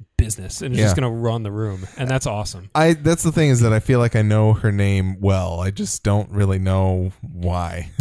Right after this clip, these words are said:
Speaker 1: I know. I
Speaker 2: <laughs>
Speaker 1: feel,
Speaker 2: So I
Speaker 1: I
Speaker 2: think
Speaker 1: feel bad if this, if this is, like, some get for Preacher, like, "Wow, we got Betty Buckley."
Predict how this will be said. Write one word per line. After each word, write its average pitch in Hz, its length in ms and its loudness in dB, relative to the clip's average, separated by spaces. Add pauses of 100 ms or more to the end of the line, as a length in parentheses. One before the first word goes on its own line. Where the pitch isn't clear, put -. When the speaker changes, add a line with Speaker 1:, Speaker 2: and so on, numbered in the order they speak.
(300)
Speaker 1:
I 165 80 4
know. 190 100 6
I 170 100 6
Speaker 2:
<laughs> - 0 -
Speaker 1:
feel, - 180 6
Speaker 2:
So 123 140 6
I 117 40 4
Speaker 1:
I 113 40 4
Speaker 2:
think 156 180 2
Speaker 1:
feel 208 140 6
bad 151 180 6
if 135 120 4
this, 151 180 2
if 175 160 2
this - 180 2
is, 165 160 4
like, 165 140 2
some 143 360 0 (120)
get 117 260 -4 (100)
for 147 160 0
Preacher, 135 480 4
like, 127 220 0
"Wow, 208 220 2
we 156 120 -4
got 147 280 0
Betty 175 180 4
Buckley." 147 420 2